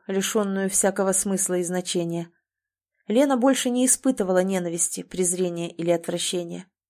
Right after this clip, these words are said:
Лишь спокойствие и полное осознание того,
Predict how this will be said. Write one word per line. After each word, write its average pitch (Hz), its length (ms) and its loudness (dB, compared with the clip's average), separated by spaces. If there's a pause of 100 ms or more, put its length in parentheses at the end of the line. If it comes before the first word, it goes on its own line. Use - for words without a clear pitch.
(120)
Лишь 240 240 0
спокойствие 254 800 -2
и 233 180 -6
полное 269 440 2
осознание 190 600 0
того, 202 440 0